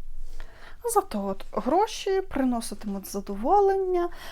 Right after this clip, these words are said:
а, можливо, будете трішечки витрачати на свої, е, якісь моменти кубковості. Це можуть бути, е,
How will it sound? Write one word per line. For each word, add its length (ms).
а, 180
можливо, 400
будете 320
трішечки 580
витрачати 720
на 140
свої, 460
е, 160
якісь 400
моменти 560
кубковості. 720
Це 180
можуть 340
бути, 260
е, 640